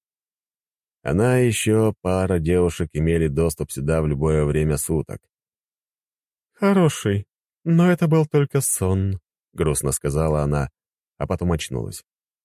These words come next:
«Что произошло?» «У нас Ч П. Совет уже созывается. Генералы уже выезжают тоже сюда. Все, кто свободен, уже направляются сюда». «Эпицентр», предположила она.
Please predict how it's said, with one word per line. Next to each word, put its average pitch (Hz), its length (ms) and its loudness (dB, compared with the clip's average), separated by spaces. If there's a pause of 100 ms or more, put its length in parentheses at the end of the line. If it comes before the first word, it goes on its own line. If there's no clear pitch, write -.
(160)
«Что - 220 -4
произошло?» 127 560 -2 (960)
«У 220 40 2
нас 220 160 2
Ч - 140 -6
П. 151 180 0 (360)
Совет 214 380 0
уже 196 280 2
созывается. 196 640 0 (400)
Генералы 185 480 2
уже 185 180 2
выезжают 190 560 2
тоже 214 260 2
сюда. 170 280 0 (560)
Все, - 200 -2
кто - 140 -6
свободен, 175 480 2 (220)
уже 180 220 2
направляются 196 600 2
сюда». 170 280 2 (840)
«Эпицентр», 147 640 0 (200)
предположила 69 580 -2
она. 57 240 -6